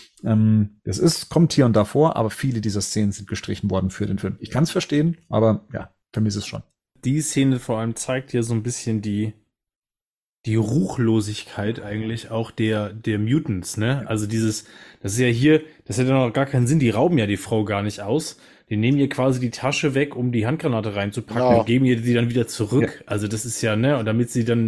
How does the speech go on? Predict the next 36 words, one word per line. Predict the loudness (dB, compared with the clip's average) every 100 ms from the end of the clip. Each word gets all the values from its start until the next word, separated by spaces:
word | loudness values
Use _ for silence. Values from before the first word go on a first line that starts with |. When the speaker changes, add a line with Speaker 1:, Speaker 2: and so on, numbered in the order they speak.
| 0
Speaker 2:
mit | 0
der | 0
Handgranate | 0 0 0 0 0
in | 0
der | -2
Tasche | -2 -2 0 -2
wegläuft | 0 2 2 0
und | -6
sie | -2
dann | -2
in |
die | 0
Luft | -2 -4
fliegt. | -8 -2 -2 -2
Also | -6 -6
das | -6
ist | -4 0
ja | 2
so, | 2 0 -4 -20 -18 -2
ne, | 2 2 0 -12 -20 -10
das | -8
ist | -4 0
ja |
eine, | 2 2 0 -4 _ -10
das | -6
ist | -2 2
ja |
eine | 2
Form | 0 0 0 0
von, | 0 0 0 -2 _ _ _ _ _ _ _ _ _ _
das | -12
ist | -6
ja | -2
so | 0
eine | 0
doppel-, | 0 0 2 4 4 2